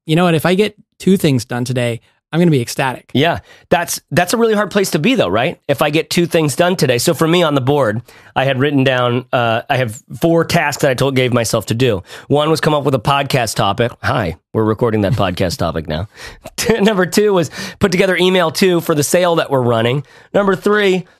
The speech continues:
Speaker 2: was get into my webinar slides that we're doing a webinar on Thursday. We're, we did a webinar. Should have told you about it, podcast listeners. If you were on the email list, you would know about it. <laughs> Uh,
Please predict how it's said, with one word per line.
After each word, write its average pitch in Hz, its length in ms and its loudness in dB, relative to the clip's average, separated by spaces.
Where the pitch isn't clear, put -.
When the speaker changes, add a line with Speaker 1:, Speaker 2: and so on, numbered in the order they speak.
Speaker 2:
was 160 280 0
get 208 220 -2
into 196 140 2
my 160 120 2
webinar 165 520 2
slides 127 440 0
that 147 100 0
we're 135 80 0
doing 147 300 0
a 131 40 2
webinar 131 460 2
on 110 100 -2
Thursday. 117 400 0
We're, 113 300 0
we 113 160 0
did 113 180 0
a 107 60 0
webinar. 98 580 0
Should 117 200 -2
have 92 60 -6
told 113 200 -2
you 104 60 0
about 92 180 0
it, - 80 -8
podcast 92 400 -4
listeners. 98 440 -4
If 110 160 -6
you 117 60 0
were 117 80 0
on 110 80 0
the 101 100 0
email 110 240 0
list, 92 220 -2
you 101 60 -2
would 90 100 -2
know 107 140 0
about 87 260 -2
it. 123 60 0
<laughs> - 920 -4
Uh, 160 320 0